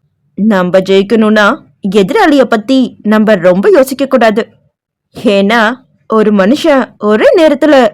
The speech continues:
எல்லாருக்கும் நல்லவனா இருக்க முயற்சி பண்றது வேஸ்ட். மித்ரனின் எண்ண துளிகள்.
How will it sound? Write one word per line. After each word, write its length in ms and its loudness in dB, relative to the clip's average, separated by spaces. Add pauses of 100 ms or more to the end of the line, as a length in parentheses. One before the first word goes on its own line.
எல்லாருக்கும் 840 0
நல்லவனா 580 0
இருக்க 300 0
முயற்சி 320 -2
பண்றது 540 -2 (200)
வேஸ்ட். 420 -2 (760)
மித்ரனின் 960 2
எண்ண 380 0
துளிகள். 580 -2